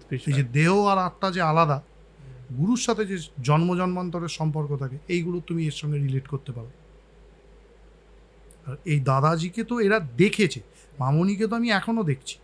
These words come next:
Speaker 2: নিত্যানন্দ বাবাকে তো আমার মাও দেখেছে, নিত্যানন্দ
Speaker 1: হুম।
Speaker 2: বাবাকে,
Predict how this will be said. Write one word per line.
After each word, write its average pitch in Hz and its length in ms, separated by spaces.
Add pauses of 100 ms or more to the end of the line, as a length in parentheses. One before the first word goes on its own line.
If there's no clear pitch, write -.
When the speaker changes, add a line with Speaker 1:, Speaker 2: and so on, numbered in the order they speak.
(480)
Speaker 2:
নিত্যানন্দ 185 500
বাবাকে 220 320
তো 214 120
আমার 196 220
মাও 214 260
দেখেছে, 165 280
নিত্যানন্দ 127 680
Speaker 1:
হুম। 110 80
Speaker 2:
বাবাকে, 101 220